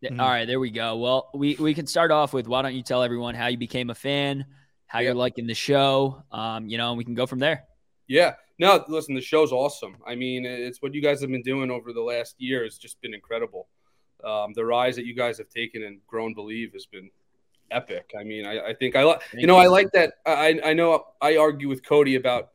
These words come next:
Speaker 3: uh, Yankees all the time, and
Speaker 2: Oh, God.
Speaker 3: seeing, seeing the difference,
Speaker 1: <laughs>
Speaker 3: seeing the difference of opinions between you guys, it, it's good for a podcast. You know what I mean? Like, you can't always agree.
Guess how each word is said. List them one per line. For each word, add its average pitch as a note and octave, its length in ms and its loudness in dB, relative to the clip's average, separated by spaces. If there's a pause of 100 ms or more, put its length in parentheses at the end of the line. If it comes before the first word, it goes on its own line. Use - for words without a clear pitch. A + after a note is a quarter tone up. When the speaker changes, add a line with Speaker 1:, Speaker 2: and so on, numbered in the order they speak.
Speaker 3:
uh, A#2 220 -4
Yankees A#2+ 480 -6
all A2+ 160 -2
the G#2+ 60 -12
time, A#2 400 -6
and G#2+ 200 -12
Speaker 2:
Oh, A2 120 -6
God. G2 200 -6
Speaker 3:
seeing, F#3+ 240 2 (220)
seeing G3 420 2
the - 80 2
difference, G3 440 2 (140)
Speaker 1:
<laughs> - 180 -14
Speaker 3:
seeing A3 140 2
the F3+ 100 4
difference F#3+ 340 0
of E3+ 100 4
opinions D#3+ 540 0
between D3 420 -4
you C#3+ 140 -6
guys, C3+ 360 2
it, C#3+ 100 -4
it's D#3 340 -4
good F3+ 220 -2
for D#3+ 100 -2
a D3 60 -6
podcast. C#3 560 -4
You B2+ 80 -12
know C3 60 -4
what C3 40 -2
I B2+ 60 -4
mean? C#3 180 -4
Like, C3 180 -8
you A#2 60 -20 (420)
can't D#3+ 160 2
always C#3 200 0
agree. A#2+ 480 -8